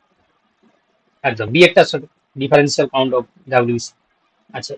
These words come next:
a patient with hemophilia is deficiency in which clotting factor? এটা তো তোমরা জানো, ফ্যাক্টর এইট না তো নাইন। তাহলে এখানে ফ্যাক্টর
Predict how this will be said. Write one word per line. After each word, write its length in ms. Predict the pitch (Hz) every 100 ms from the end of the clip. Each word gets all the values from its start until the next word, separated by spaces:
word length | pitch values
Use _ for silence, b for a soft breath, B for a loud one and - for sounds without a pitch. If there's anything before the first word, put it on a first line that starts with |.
| -
a 40 | 180 196 -
patient 400 | 175 220 175 190 - 175
with 140 | 185 135
hemophilia 540 | 180 180 190 185 127 151 170
is 80 | 156
deficiency 580 | 156 185 185 208 190 214 214 170
in 60 | 170 139
which 180 | 196 -
clotting 280 | 180 175 175 139
factor? 280 | 113 - 92 _ _ _ _ -
এটা 120 | 175
তো 60 | 185 170
তোমরা 160 | 165 135
জানো, 180 | 123 131 135 _ _ _ _ _ _ -
ফ্যাক্টর 280 | 147 - 165 151
এইট 120 | 160 202
না 60 | 156
তো 60 | 147 123
নাইন। 140 | 104 107
তাহলে 160 | - 156
এখানে 160 | 160 165
ফ্যাক্টর 220 | 165 160